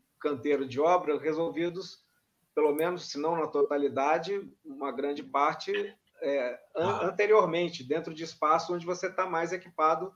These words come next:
Speaker 1: pra lidar com aquelas questões, né?
Speaker 2: Sim.
Speaker 1: Uma coisa
Speaker 2: Ah.
Speaker 1: que eu assisti numa, uma palestra de um arquiteto argentino, que eu não lembro o nome, mas foi muito interessante, porque ele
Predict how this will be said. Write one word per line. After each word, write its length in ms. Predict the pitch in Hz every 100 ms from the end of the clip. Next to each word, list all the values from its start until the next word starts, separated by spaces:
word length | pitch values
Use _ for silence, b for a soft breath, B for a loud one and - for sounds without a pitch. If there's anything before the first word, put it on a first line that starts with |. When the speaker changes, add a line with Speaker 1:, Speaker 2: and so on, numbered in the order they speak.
| _ _ _ -
Speaker 1:
pra 100 | 165
lidar 400 | 185 156 156 156
com 60 |
aquelas 340 | 180 170 175 175
questões, 560 | 214 214 180 156 131
né? 160 | 120 131 127 _ _ _ _ _
Speaker 2:
Sim. 340 | - 101 92 - -
Speaker 1:
Uma 220 | 170 202
coisa 300 | - 190 170 170
Speaker 2:
Ah. 80 |
Speaker 1:
que 340 | 180 175 156 127 - _
eu 160 | 139 156
assisti 380 | 156 131 - 160
numa, 320 | 143 127 -
uma 320 | 131 135 127
palestra 500 | 139 123 160 160 139
de 80 | 131
um 80 | 135
arquiteto 1200 | 131 - 143 139 135 143 135 135 127 123 117 113 107 - -
argentino, 680 | 156 139 139 113 - 170 135
que 120 | 120
eu 40 | 127
não 260 | 123 139
lembro 280 | 135 156 135
o 40 |
nome, 280 | 127 151 156
mas 160 | 127 -
foi 140 | 135
muito 340 | 131 165 175 143
interessante, 640 | 139 127 117 143 151 -
porque 120 | -
ele 200 | 135 120